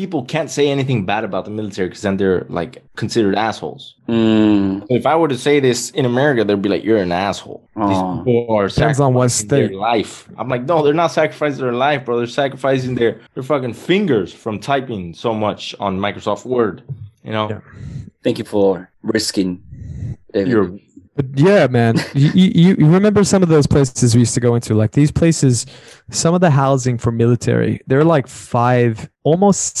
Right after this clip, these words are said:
Speaker 3: six bedroom, double garage housing
Speaker 1: Like, one
Speaker 3: at
Speaker 1: person.
Speaker 3: for one person at the
Speaker 1: Yeah.
Speaker 3: price that most Japanese would pay a quarter of to stay in a two bedroom house, fully subsidized. They don't
Speaker 2: Mm.
Speaker 3: pay for it at all.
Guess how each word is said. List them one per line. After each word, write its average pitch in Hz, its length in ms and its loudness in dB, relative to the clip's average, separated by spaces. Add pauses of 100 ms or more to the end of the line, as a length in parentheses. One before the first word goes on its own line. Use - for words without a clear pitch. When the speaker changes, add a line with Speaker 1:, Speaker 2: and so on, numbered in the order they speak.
Speaker 3:
six 151 200 -2 (160)
bedroom, 117 500 0 (140)
double 151 300 2
garage 147 540 2
housing 117 540 0 (360)
Speaker 1:
Like, 110 180 -12 (100)
one 135 80 2
Speaker 3:
at 127 60 -2
Speaker 1:
person. 131 460 -4
Speaker 3:
for 151 160 4
one 139 460 4
person 156 440 2 (140)
at 135 220 0
the 131 80 -2
Speaker 1:
Yeah. - 140 -8
Speaker 3:
price 156 280 0 (140)
that 147 240 -2 (160)
most 143 340 0
Japanese 143 460 0
would 120 220 0
pay 139 120 4
a 117 80 0 (240)
quarter 143 440 4
of 113 140 0
to - 80 -10 (140)
stay 123 220 2
in 117 80 2
a 110 100 2
two - 280 0
bedroom 110 720 0
house, - 560 -8
fully 156 300 2
subsidized. 110 760 -4 (300)
They 120 100 2
don't 151 140 0
Speaker 2:
Mm. 147 60 4
Speaker 3:
pay 139 60 4
for 110 220 0
it 107 60 0
at 113 100 4
all. 113 240 0